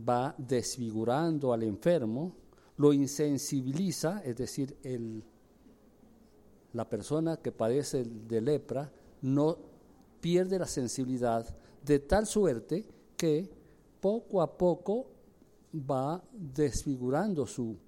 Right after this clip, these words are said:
su, su, se le caen las orejas, los dedos, y él ni siquiera se da cuenta porque lo insensibiliza. Era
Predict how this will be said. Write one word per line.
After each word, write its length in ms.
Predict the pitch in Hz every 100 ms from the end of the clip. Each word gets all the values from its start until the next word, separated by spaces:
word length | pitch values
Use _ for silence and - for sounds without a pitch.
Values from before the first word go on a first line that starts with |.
| - - - - -
su, 600 | - - 135 123 113 107 -
su, 300 | - 120 107 123 135
se 160 | - 117
le 120 | 104
caen 360 | - 120 120 110 - - - - _ 110
las 220 | 101 -
orejas, 720 | 101 135 135 139 135 135 - _ _ _
los 220 | 110 98 98
dedos, 720 | 135 139 139 135 135 - - _ - -
y 160 | 120
él 140 | 117 127
ni 80 | 113
siquiera 500 | 113 110 143 156 147
se 160 | 131
da 140 | 120 107
cuenta 480 | 139 143 107 98
porque 360 | 90 107 - 107 -
lo 280 | 123 131 -
insensibiliza. 1200 | 165 175 160 - 147 131 - 120 127 196 143 90 - - - - - - -
Era 280 | 135 143